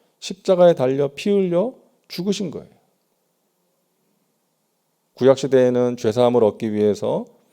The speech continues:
매번 짐승을 잡아서 피의 제사를 드려야 했는데, 예수님께서 십자가에 달려 피 흘려 죽으심으로, 희생 제물이 되심으로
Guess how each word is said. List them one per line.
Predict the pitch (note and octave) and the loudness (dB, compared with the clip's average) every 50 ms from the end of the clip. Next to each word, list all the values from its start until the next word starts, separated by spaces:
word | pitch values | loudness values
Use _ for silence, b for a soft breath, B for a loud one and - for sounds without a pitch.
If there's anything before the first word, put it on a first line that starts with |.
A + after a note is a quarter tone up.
| _ _ _ _ _ _ _ _ _ _ _ | _ _ _ _ _ _ _ _ _ _ _
매번 | G#2+ - B2+ D#3+ F#3 G3 F#3 G3+ G3+ G3 F#3+ G3 G3 - _ _ _ | -4 0 2 2 4 4 6 4 4 4 2 -6 -10 -14 _ _ _
짐승을 | - - C3 C3+ C3+ - D3 C#3+ C#3+ C#3 | -10 -6 -6 -6 -4 -4 -4 -4 -4 -4
잡아서 | - A#2+ A#2 B2 A#2+ A#2 - D#3+ F3+ A#3 A3+ - _ _ _ _ _ _ _ _ _ _ | -4 -4 -2 0 0 0 -2 -4 -6 -6 -8 -12 _ _ _ _ _ _ _ _ _ _
피의 | - - G3 F#3+ F#3+ F#3 F3+ | -12 -6 0 2 2 2 2
제사를 | D#3 B2 A#2 - B2 B2 B2 B2 | 0 -2 -2 -2 -2 -2 -2 -4
드려야 | - G#2+ G#2 G#2 G#2 | -4 -2 -2 0 -2
했는데, | G#2 B2 C3 A#2+ G2+ F#2 F2+ E2 G#2 A#2 G#2+ F#2 D#2 - - _ _ _ _ _ _ _ _ _ _ _ _ _ _ _ _ _ _ _ _ _ _ _ _ _ _ _ _ - | -2 -4 -8 -8 -10 -10 -6 -2 0 0 0 0 -2 -8 -14 _ _ _ _ _ _ _ _ _ _ _ _ _ _ _ _ _ _ _ _ _ _ _ _ _ _ _ _ -8
예수님께서 | A#2 A2+ C3+ D3 C#3 C3+ D3 C3 C#3 | -6 -4 -4 -4 -2 -2 -2 -2 -2
십자가에 | C3 - - - _ - F3+ E3+ D#3+ D#3+ D#3+ D#3 | -2 -4 -6 -12 _ -2 0 0 2 2 2 2
달려 | D#3 C3+ C3 C3+ C3+ C3+ C3+ C3+ C3+ C3 C#3 | 2 0 0 0 2 2 2 2 0 -2 -4
피 | - - G3+ | -6 -2 -2
흘려 | G3+ G3 F#3+ F3+ F3 E3+ E3+ E3 D#3 - | 0 0 0 0 2 2 2 2 0 -4
죽으심으로, | - C3 C3 C#3+ C#3 - C#3 C3+ C3 C#3+ F3+ G#3+ B3 B3+ - - _ _ _ _ _ _ _ _ _ _ _ _ - | -8 -8 -8 -6 -6 -6 -6 -4 -2 0 0 0 -2 -4 -8 -16 _ _ _ _ _ _ _ _ _ _ _ _ -12
희생 | - G3+ F3+ A3+ A3 A3 G3+ | -6 2 4 4 4 6 4
제물이 | F#3 F3+ F3 E3+ E3 E3 | 2 2 2 2 0 0
되심으로 | C#3+ C3+ A#2+ - C#3 C3 B2+ C3+ D#3+ G3 A3 G#3+ - _ | -2 -4 -4 -6 -6 -6 -4 -4 -4 -4 -6 -8 -14 _